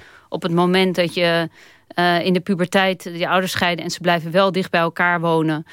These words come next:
en ze blijven wel met elkaar communiceren en het is een relaxe sfeer, dan denk ik dat dat ook kan. Alleen op het moment dat er vecht-, gevechten bij komen kijken, dan is het, eh, is het nooit goed.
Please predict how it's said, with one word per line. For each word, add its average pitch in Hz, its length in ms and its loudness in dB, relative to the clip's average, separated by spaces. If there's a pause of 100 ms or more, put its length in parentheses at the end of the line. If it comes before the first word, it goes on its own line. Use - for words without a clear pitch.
(260)
en 175 220 0
ze - 80 -8
blijven 165 320 0
wel 202 160 4
met 208 140 4
elkaar 185 260 0
communiceren 160 880 0 (360)
en 175 340 0
het 170 200 -4
is 180 140 -4
een 180 120 4
relaxe 175 360 0
sfeer, 196 340 0
dan 185 160 0
denk 175 200 0
ik 160 120 -10
dat 160 160 0
dat 156 260 -2
ook 185 220 0
kan. 151 380 -4 (340)
Alleen 175 400 0
op 170 160 -2
het 160 120 -4
moment 180 340 2
dat 165 140 -8
er 165 80 -4
vecht-, - 280 -2
gevechten 185 420 -2
bij 165 180 0
komen 160 280 -4
kijken, 147 460 -2
dan 156 320 0
is - 180 -6
het, 151 220 -6
eh, 143 260 0 (760)
is 160 180 -6
het 170 100 -8
nooit 160 220 -2
goed. - 340 -12